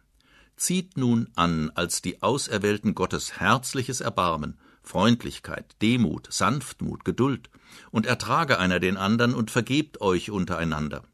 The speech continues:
Über alles aber zieht an die Liebe, die da ist das Band der Vollkommenheit.“ Wie ein Blitz traf es da den Vater. Er schluckte. Die Worte drangen tief auch in sein Herz.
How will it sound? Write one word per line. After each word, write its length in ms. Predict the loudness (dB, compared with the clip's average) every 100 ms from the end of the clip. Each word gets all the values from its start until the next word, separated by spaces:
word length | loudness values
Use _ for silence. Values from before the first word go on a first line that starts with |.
| _ _ -18 -2
Über 260 | 2 4
alles 300 | 2 2 0
aber 240 | 0 0 0
zieht 320 | -2 -2 0
an 200 | 2 2
die 140 | 0
Liebe, 480 | 2 0 0 -2 -2
die 160 | 0 -2
da 80 |
ist 320 | -2 -2 -2 -2
das 180 | -4
Band 640 | -4 -2 2 2 0 -10 0
der 240 | 0 0
Vollkommenheit.“ 1000 | -2 -2 -2 -2 -4 -2 -2 -10 -16 -20 _ _ _ _ -20 -20 -4
Wie 140 | 0
ein 140 | 2 2
Blitz 400 | 0 0 -4 0
traf 260 | 0 0
es 120 | -2 -2
da 120 | -2
den 180 | -2 -2
Vater. 400 | -2 -4 -6 -10 -8
Er 100 | -2
schluckte. 420 | -2 -2 -8 -20 -20 -20 -20 -4
Die 100 | 2
Worte 280 | 4 2 -2
drangen 400 | 2 2 2 0
tief 340 | -4 -6 -6 0
auch 260 | 2 2
in 200 | -2 -2
sein 360 | 2 0 0 -2
Herz. 460 | -6 -10 -14 -14